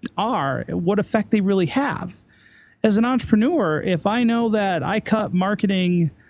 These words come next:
and stop advertising this week, my phone stops ringing next week,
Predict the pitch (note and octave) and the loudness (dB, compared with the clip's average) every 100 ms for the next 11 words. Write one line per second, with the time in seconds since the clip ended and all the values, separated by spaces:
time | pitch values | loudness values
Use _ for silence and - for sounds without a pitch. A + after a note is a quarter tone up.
0 | _ _ _ F3+ D3+ G#3 G3 G3+ G#3 G3+ | _ _ _ -2 0 0 0 0 -2 -2
1 | G3 F3 F3+ G3 G#3 F3+ E3 E3+ E3 F3 | -2 0 0 -2 0 -2 0 0 -2 0
2 | G3+ G#3 G3 - F#3+ D#3 E3+ F#3+ F#3 F3 | 0 0 0 -2 -2 -2 0 2 2 2
3 | E3+ F3 - D#3+ D3+ D3+ | 0 -4 -4 -2 0 -2